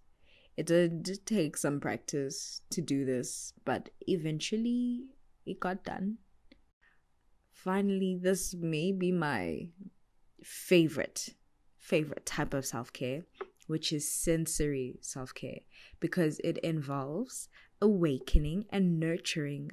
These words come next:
your senses, like lighting incense or scented candles, listening to music,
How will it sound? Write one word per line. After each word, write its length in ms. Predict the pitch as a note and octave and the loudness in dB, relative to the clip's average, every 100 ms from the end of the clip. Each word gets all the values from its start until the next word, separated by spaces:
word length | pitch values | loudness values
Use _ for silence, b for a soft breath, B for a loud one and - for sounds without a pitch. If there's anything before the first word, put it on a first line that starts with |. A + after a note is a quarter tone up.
| - - | -12 -4
your 240 | E3+ F3 | -2 -2
senses, 1040 | - - A3+ - - - F3 - - - - B B B - | -4 -4 -6 -8 -10 -8 -10 -12 -12 -16 -20 B B B -6
like 340 | E3 D3+ D3 - _ _ | -4 -4 -6 -16 _ _
lighting 720 | D#3 D#3+ D#3+ D#3 D#3+ D3+ D3 - - | -4 -2 -2 -4 -4 -4 -4 -6 -2
incense 640 | E3 D#3 - D3+ C3+ - | 0 2 0 0 0 -4
or 260 | C3+ C3 B2+ | -6 -8 -8
scented 480 | - E3 D#3+ E3 - | -6 -6 -4 -4 -4
candles, 1000 | - D3 D3+ D3 C#3 C#3 - - - - B B B B | -4 -4 -6 -6 -6 -8 -10 -10 -12 -14 B B B B
listening 400 | D#3 E3+ F3 D#3+ | -2 2 2 2
to 200 | D#3 - | 0 -2
music, 760 | D3 D#3 D#3+ D#3+ D3+ C#3+ - | -2 0 0 0 -2 -4 -10